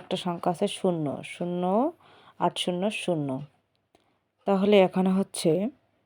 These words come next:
আমরা এখানে লিখতে পারি এক কেজি চালের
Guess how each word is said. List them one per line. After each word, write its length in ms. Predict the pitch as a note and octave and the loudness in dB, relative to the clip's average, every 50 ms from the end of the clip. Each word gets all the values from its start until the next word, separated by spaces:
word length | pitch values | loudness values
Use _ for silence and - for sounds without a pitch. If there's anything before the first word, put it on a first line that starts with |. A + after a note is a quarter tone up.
| _ _ _ _ _ _ _ _ _ _ _ _ _ _ _ _ _ _ _ _ _ _ _ _ _ - | _ _ _ _ _ _ _ _ _ _ _ _ _ _ _ _ _ _ _ _ _ _ _ _ _ -4
আমরা 200 | F#3+ F#3 F#3 F#3 F3+ | 0 2 4 6 4
এখানে 200 | F3 - F#3+ F#3 F3+ E3 | 4 4 4 2 2 2
লিখতে 220 | E3+ D#3 - - F3+ F3 F#3 | -2 -4 0 0 0 4 6
পারি 240 | F3 E3+ E3 D3+ D3 E3+ A#3 D4 _ _ _ _ _ _ _ _ _ _ _ _ _ - - | 4 6 6 4 2 0 -2 -6 _ _ _ _ _ _ _ _ _ _ _ _ _ 0 2
এক 180 | F3+ G3 G3 _ _ - | 2 2 2 _ _ 2
কেজি 260 | - B3+ A#3 G#3+ B3 A#3+ - - | 4 4 4 4 2 2 4 4
চালের 280 | F#3+ E3+ E3+ F3 F3 | 6 6 6 6 4